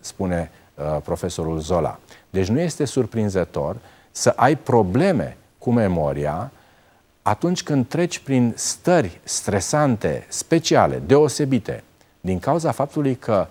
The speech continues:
o parte din creier nu este angajată în procesul acesta de memorare, așa cum ar trebui să se angajeze pentru ca să ai o memorie optimă.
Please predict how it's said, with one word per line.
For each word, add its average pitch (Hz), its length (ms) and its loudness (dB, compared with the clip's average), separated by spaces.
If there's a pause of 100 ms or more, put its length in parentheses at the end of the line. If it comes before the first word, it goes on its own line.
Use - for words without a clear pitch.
(220)
o 90 200 -2
parte 156 360 2
din 87 260 0
creier 110 480 0 (240)
nu 143 160 -2
este 180 420 2 (140)
angajată 113 1000 2 (300)
în 101 140 0
procesul 101 500 -2
acesta 98 380 0
de 92 120 0
memorare, 90 720 2
așa 98 260 -2
cum 104 300 -2 (240)
ar 101 180 2
trebui 107 320 4
să 139 140 0
se 107 140 -2
angajeze 95 600 0
pentru 101 340 0
ca 95 140 -2
să 95 140 -2
ai 98 80 6
o 95 100 4
memorie 87 600 0
optimă. - 600 0